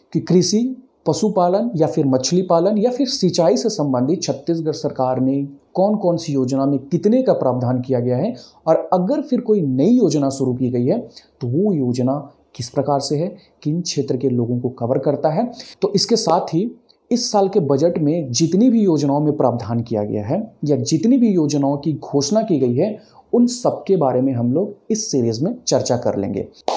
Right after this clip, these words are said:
तो इस वीडियो को ख़त्म करने से पहले मैं आपको एक बात बता दूं कि अगर आप घर बैठे अपने समय को बेहतर तरीके से यूटिलाइज करना चाहते हो,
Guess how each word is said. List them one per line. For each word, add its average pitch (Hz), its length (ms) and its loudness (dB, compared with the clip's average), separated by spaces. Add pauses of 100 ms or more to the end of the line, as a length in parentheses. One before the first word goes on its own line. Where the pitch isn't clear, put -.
तो - 60 0
इस 185 220 -2
वीडियो 180 200 4
को 196 100 2
ख़त्म 170 260 -2
करने 151 280 0
से 147 100 -4
पहले 147 240 0
मैं 147 100 0
आपको 131 200 -2
एक 123 120 -2
बात 123 160 0
बता 123 240 -2
दूं 156 200 0
कि 208 260 -2 (240)
अगर 160 280 2
आप 208 140 2
घर 147 200 -2
बैठे 151 360 -2
अपने 151 220 -2
समय 139 300 0
को 139 120 -2
बेहतर 127 340 0
तरीके 135 340 0
से 127 140 -6
यूटिलाइज 117 360 -2
करना 117 260 -4
चाहते 117 300 -6
हो, 165 260 0